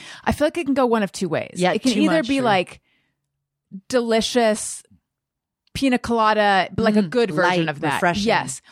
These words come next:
Speaker 1: Or it can be, like, sickly sweet. Like, is there, like, a macadamia nut in the background here? <laughs> There's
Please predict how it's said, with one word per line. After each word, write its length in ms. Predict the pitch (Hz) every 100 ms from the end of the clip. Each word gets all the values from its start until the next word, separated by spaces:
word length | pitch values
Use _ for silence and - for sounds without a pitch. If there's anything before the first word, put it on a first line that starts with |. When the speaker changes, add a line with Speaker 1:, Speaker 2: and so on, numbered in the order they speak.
| - _
Speaker 1:
Or 240 | 254 320 302
it 100 | 226
can 160 | 240
be, 100 | 226
like, 220 | 214 185 -
sickly 720 | - - - - 233 226 214
sweet. 380 | - - 202 196
Like, 240 | 180 175
is 140 | 190 202
there, 120 | 302
like, 160 | 330
a 60 | 226
macadamia 680 | 185 180 180 180 175 190 185
nut 200 | 190 190
in 100 | 185
the 60 | 180
background 420 | - - 196 214
here? 260 | 277 208 262 - 214 247 -
<laughs> 440 | 320 - 571 -
There's 260 | 254 254